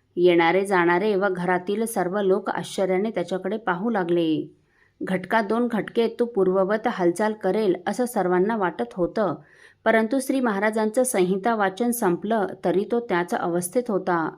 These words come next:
त्याची समाधी लागून तीन तास उलटले होते. आता श्री महाराजांनी त्याच्या पाठीवरून हात फिरवला, तेव्हाच तो समाधी अवस्थेतून बाहेर येऊन त्याने डोळे उघडले.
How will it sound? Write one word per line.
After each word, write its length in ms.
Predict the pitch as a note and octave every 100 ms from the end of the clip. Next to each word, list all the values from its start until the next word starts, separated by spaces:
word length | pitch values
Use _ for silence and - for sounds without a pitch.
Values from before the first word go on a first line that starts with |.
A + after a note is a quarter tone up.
| _
त्याची 260 | F3+ E3+ G#3
समाधी 540 | F#3 F3+ E3+ E3 G3+
लागून 380 | F3+ D#3+ F#3+ A3 F#3 -
तीन 200 | G3 A3
तास 360 | G#3+ G3 G#3+ -
उलटले 360 | F3+ F3 F3 A#3
होते. 640 | G3+ F3+ F3 D#3+ D3+ - _ _ _ _ _ _ -
आता 220 | A3+ C4+
श्री 160 | C4+ C#4+
महाराजांनी 640 | C4 G#3 A#3 A#3 A#3 B3
त्याच्या 300 | B3+ G#3 A#3
पाठीवरून 580 | A3+ F3+ G3 G#3 A3 B3
हात 220 | F#3 G3+ G3+
फिरवला, 600 | B3 G#3+ F#3 F#3 A3 G#3 - -
तेव्हाच 420 | F3 F3 G3 F#3+ G#3+
तो 80 | B3
समाधी 420 | A3 F#3 F3+ A3
अवस्थेतून 640 | F#3 F3 F#3 F#3+ F#3+ A#3
बाहेर 340 | G3 E3 F3+ G#3
येऊन 340 | F#3+ F#3 A3+
त्याने 360 | G3 F#3 F3+ A3
डोळे 340 | F3+ F3+ B3
उघडले. 720 | G#3+ F#3 F3 F3 E3 D3+ D#3